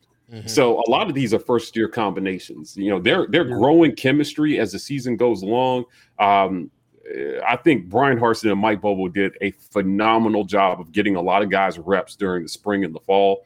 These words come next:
Speaker 1: Right.
Speaker 2: Um, they tried a lot of different receiver combinations. I'm not convinced that what we've seen over the first two games are what we're gonna see moving forward. I think, I think the battle is still ongoing at ri-, wide receiver,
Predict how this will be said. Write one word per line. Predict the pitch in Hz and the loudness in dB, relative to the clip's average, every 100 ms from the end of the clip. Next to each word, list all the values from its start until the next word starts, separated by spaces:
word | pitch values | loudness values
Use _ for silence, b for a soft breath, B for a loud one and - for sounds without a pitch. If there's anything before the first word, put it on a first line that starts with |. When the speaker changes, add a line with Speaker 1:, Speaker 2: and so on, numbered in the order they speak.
| - | -14
Speaker 1:
Right. | 104 98 | -12 -2
Speaker 2:
Um, | 92 85 | 0 0
they | 90 | -4
tried | - 110 | 0 0
a | 107 | 2
lot | 107 101 | 2 0
of | 87 | 0
different | 104 98 92 - | -4 -4 -6 -6
receiver | 90 - 107 98 | -8 -6 -6 -4
combinations. | - 95 80 90 113 - 113 107 - | -4 -4 -2 -2 -2 -2 -4 -4 -4
I'm | 92 101 | -2 0
not | 117 113 | 0 -2
convinced | - 101 117 - | -6 -2 0 0
that | 107 | -2
what | 110 | -2
we've | 98 - | -4 -6
seen | 123 113 | -2 0
over | 104 104 | 0 -2
the | 92 | -4
first | - 107 - | -4 -6 -6
two | 107 | -8
games | 87 113 120 107 - - _ _ - | -2 2 2 0 -4 -16 _ _ -2
are | 107 | 0
what | 107 95 | 2 2
we're | 104 | 2
gonna | 98 92 | 0 -2
see | - 117 | 0 0
moving | 101 104 90 85 | 2 0 -2 -2
forward. | 113 107 80 | 0 2 2
I | 90 | -2
think, | - 117 - - | -2 -4 -2 -4
I | 123 | -2
think | 110 | -2
the | 92 | -2
battle | 82 104 104 92 | -2 0 0 -4
is | |
still | - 98 82 | -4 -4 0
ongoing | 101 92 104 113 | 0 2 2 2
at | 95 | 0
ri-, | 98 104 92 | -2 -2 0
wide | 101 98 | -2 -2
receiver, | - 120 117 127 | -6 -8 -6 -6